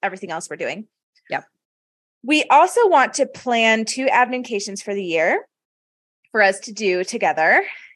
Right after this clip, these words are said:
Speaker 1: And then we are going to be planning a business retreat in Mexico for the Weight Inclusive Innovators. You are invited.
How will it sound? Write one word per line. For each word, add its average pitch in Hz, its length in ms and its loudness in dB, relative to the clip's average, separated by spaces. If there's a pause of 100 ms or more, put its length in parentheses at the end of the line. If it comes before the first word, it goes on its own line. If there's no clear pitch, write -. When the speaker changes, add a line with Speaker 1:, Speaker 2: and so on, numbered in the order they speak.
(140)
Speaker 1:
And 254 240 0
then 262 400 4
we 285 320 -4 (140)
are 247 140 -2
going 240 420 -6
to 269 80 -16
be 311 120 -4
planning 226 500 -4
a 202 80 -2
business 196 440 -6
retreat 269 360 -4
in 240 180 -4
Mexico 165 880 -4 (380)
for 202 500 4
the 202 80 -8
Weight 185 160 0
Inclusive 233 340 -10
Innovators. 175 760 0
You 202 200 -4
are 294 220 6
invited. 339 720 4